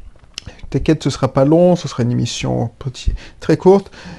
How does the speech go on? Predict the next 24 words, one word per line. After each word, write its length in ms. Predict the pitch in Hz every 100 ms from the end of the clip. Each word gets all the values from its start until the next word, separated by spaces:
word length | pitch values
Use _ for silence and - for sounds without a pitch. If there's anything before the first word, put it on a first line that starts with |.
| -
Si 140 | -
tu 100 | 190
me 140 | 214 214
connais 240 | 233 226
pas 100 | 226
encore, 560 | 214 208 202 190 180 -
je 280 | - -
m'appelle 280 | 131 120 117
Belrix, 380 | 120 143 160 160
entrepreneur 440 | 143 - - 135 127
investisseur. 840 | 123 - - 165 165 165 170 160 -
Depuis 720 | 160 - - 123 127 127 123
trois 360 | - - 151 151
ans 60 |
maintenant, 640 | 160 156 - 156 156 156 151
je 140 | 135
vis 140 | 127
en 40 | 139
Martinique. 800 | 131 - 147 143 143 - - - - - -
Je 100 | -
suis 80 | 127
revenu 380 | 113 117 131 143
au 60 |
pays. 580 | 139 143 151 160 -